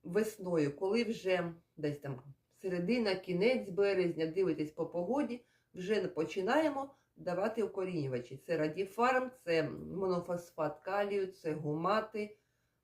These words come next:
Можна все по черзі, тільки не через день. Десь дали одно, днів через десять можна давати щось інше.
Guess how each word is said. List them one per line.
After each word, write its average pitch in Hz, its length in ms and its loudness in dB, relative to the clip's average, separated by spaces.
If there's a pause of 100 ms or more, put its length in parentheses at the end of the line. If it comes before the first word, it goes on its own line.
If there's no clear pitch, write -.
Можна 180 340 0
все 170 280 -4
по 160 180 -2
черзі, 220 480 0
тільки 180 540 -8
не 170 160 -2
через 160 340 -4
день. 156 320 0 (580)
Десь 180 480 -2 (300)
дали 180 440 6
одно, 226 560 2 (220)
днів 214 340 0
через 185 360 0
десять 226 440 0
можна 190 280 -4
давати 165 420 -2
щось 156 340 -10
інше. 135 500 -12